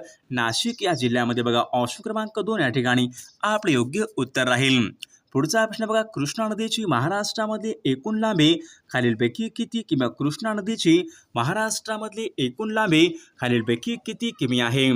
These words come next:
बघा, कृष्णा या नदीची महाराष्ट्रामधली एकूण लांबी म्हणजेच दोनशे ब्याऐंशी किलोमीटर एवढी कृष्णा नदीची महाराष्ट्रामधली एकूण लांबी आहे. बघा, पुढचा प्रश्न बघा,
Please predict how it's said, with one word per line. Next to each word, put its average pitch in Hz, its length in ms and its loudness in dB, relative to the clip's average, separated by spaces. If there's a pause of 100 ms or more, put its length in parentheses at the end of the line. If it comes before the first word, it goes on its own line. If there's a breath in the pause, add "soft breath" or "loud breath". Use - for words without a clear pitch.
(360)
बघा, 120 220 2 (180)
कृष्णा 185 360 -4
या 214 100 0
नदीची 175 500 2 (320 loud breath)
महाराष्ट्रामधली 214 1000 -2
एकूण 156 380 -2
लांबी 135 300 0
म्हणजेच 165 420 2 (280 loud breath)
दोनशे 185 480 2
ब्याऐंशी 135 400 0
किलोमीटर 220 400 -2
एवढी 202 340 6 (340 loud breath)
कृष्णा 139 360 -2
नदीची 214 360 -6
महाराष्ट्रामधली 196 920 -2
एकूण 170 420 2 (280 loud breath)
लांबी 120 460 2
आहे. 123 320 4 (580 loud breath)
बघा, 208 220 0
पुढचा 185 360 -2
प्रश्न 214 220 -8
बघा, 170 280 2